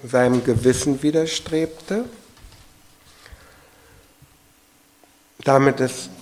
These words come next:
eine moralische Frage aufgeworfen, die das Gericht nicht weiter interessieren durfte,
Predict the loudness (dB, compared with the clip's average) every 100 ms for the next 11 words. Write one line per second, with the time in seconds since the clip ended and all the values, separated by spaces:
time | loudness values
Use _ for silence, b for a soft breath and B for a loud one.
0 | -12 0 2 4 4 6 8 8 6 0
1 | -6 -6 -2 0 0 0 2 0 -2 -8
2 | 4 6 6 2 -2 -4 B -8 B B
3 | B B B -20 0 4 8 6 4 0
4 | 4 4 2 0 2 2 2 4 4 4
5 | 2 2 -4 -6 4 8 8 6 2 0
6 | 0 -2 2 2